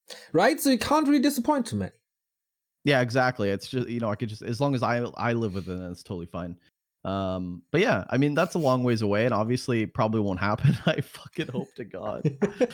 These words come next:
Speaker 2: So that's me knocking on wood right there. But, uh,
Speaker 1: That's actual wood? Or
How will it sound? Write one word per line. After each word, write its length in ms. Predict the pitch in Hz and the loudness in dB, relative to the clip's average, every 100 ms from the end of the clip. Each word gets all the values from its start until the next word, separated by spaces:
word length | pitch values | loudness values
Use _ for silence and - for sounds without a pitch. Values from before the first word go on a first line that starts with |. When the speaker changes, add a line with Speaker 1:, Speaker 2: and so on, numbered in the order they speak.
| - 269 | -2 -2
Speaker 2:
So 120 | - | 2
that's 160 | 269 131 | 4 4
me 100 | 135 | 4
knocking 360 | 127 120 120 117 | 4 4 2 0
on 160 | 107 | 0
wood 200 | 104 120 | 2 2
right 180 | 107 85 | 0 -2
there. 240 | 90 101 143 | -2 -2 -2
But, 240 | 107 95 - | -4 -4 -2
uh, 340 | 104 101 98 98 - - | 0 2 0 -4 -10 -2
Speaker 1:
That's 160 | 170 185 | 0 2
actual 420 | 175 196 - 156 | 2 0 2 4
wood? 260 | 139 | 4
Or 40 | 185 | 2